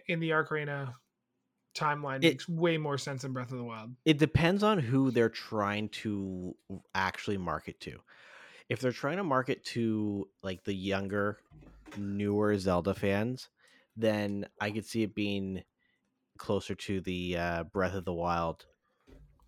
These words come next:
Speaker 2: kind of universe. Um, if they're trying to market towards, uh, I would say the wider Zelda audience,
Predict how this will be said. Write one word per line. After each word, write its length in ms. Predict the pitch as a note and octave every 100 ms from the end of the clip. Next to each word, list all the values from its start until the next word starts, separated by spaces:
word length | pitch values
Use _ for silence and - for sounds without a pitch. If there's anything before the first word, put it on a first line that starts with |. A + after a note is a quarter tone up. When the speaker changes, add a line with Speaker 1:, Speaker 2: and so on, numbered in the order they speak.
| _
Speaker 2:
kind 280 | - F2 E2+
of 320 | D#2+ - - - _ _ _ _ -
universe. 840 | F#2+ F#2 E2 D#2 C#2+ A#1+ - - _ _ - - - -
Um, 480 | - F2+ F2 E2+ E2 - _ -
if 200 | A#2 -
they're 200 | A#2 A2
trying 400 | - B2+ B2+ C#3
to 560 | - B2 A2+ G#2 G2 -
market 480 | - G2+ G#2 - G#2+
towards, 680 | - G#2 G2+ G2 F#2 - - _ _ _ _ _ _ -
uh, 520 | F#2+ F#2 F2+ F2+ F2+ -
I 100 | G#2+
would 120 | G#2+
say 300 | - G#2+ G2+ -
the 280 | G2+ G#2 F#2+
wider 840 | F2+ F#2 F#2 F#2 F#2 G2 G#2+ G#2+
Zelda 440 | G2 F2+ F2+ F#2 F#2
audience, 680 | E2+ F2+ G2 B2 - -